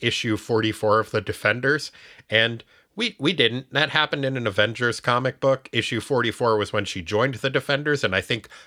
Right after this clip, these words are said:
mentioned that that had happened, but I was like, "You're playing pretty fast and loose with this shit, Al."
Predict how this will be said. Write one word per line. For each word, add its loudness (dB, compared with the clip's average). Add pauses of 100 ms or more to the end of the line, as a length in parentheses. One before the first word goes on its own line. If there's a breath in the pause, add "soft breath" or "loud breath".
(100)
mentioned 0
that 0
that 2
had 0
happened, 0 (160)
but 4 (380 soft breath)
I -6
was -6
like, 4
"You're -2
playing 0
pretty 0
fast 0
and -4
loose 0
with -2
this 0
shit, -2
Al." 0